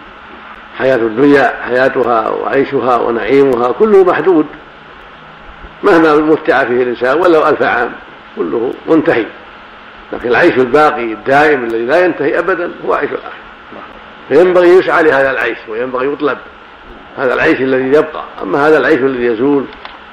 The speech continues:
سواء كان منعما أو منغصا فهو زائل، ولو قدرنا ولو فرضنا أنه نعم مئة عام أو مئتي عام أو ألف عام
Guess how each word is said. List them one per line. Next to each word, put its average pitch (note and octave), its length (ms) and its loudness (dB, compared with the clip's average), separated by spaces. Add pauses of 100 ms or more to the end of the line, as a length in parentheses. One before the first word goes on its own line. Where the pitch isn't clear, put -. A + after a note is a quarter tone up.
سواء D#3 220 4
كان C#3+ 280 0
منعما D#3 520 2 (1000)
أو F#3 140 4
منغصا D3+ 600 0 (420)
فهو G3 200 2
زائل، C3+ 300 0 (1080)
ولو E3+ 200 4
قدرنا C3 640 -2
ولو C#3+ 320 2
فرضنا C3+ 500 0
أنه C3+ 200 -2
نعم C3+ 720 0 (320)
مئة C3 360 0
عام B2+ 360 -2
أو A2 140 -4
مئتي B2 440 0
عام B2+ 420 -2
أو A2 240 -2
ألف B2+ 160 -2
عام C3+ 360 2